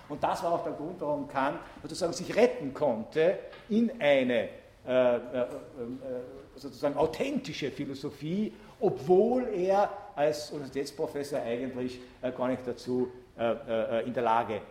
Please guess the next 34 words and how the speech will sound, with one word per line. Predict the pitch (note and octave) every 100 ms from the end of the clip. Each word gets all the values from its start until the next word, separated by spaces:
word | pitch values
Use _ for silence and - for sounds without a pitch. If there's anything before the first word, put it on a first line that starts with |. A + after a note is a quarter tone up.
| -
hätte | B2+ - A2+ -
sein | - G2 G#2 G2 - -
können. | B2 F#2 F#2
Also | G#2+ C3
es | B2
geht | C#3+ D3+ D3
nur | D3+ F3+
um | C#3
den | C3 A#2+
Preis, | G#2 A2+ A#2+ C3 - - - -
äh, | - C3 B2+
so | B2
könnte | A#2+ A#2
man | A#2
sagen, | A2 A2+ A2+ A2+ - -
einer | B2 A#2
gewissen, | A2+ G#2 A2 - G#2+ G2 - - - -
äh, | G#2+ G#2 G2 - A2+
Schizophrenie | C#3+ C3 C#3 B2+ A2+ A2+ B2+ C3+ - -
oder | - B2+ B2+ A#2+ A2 - -
einer | B2 A#2
gewissen | A2+ G2+ - A2+
Spaltung. | - - F2 D#2+ - - - - - - - - -
Die |
beamteten | - G#3 - D4+ B3 - F3+
Philosophen | F#3 F3 F3+ F3 E3+ D#3+
allerdings, | C#3+ C3 C3 C3
die | D#3
sich | - G2+ - -
dann | F3 A#3+ D4+ A3 F3+
über | E3+ D#3+
Kants | - D#3+ D#3+ D3 -
Philosophie | D#3 C3+ C3 C3+ - B2 A2+
hergemacht | A2 G2+ F#2+ F2 E2 -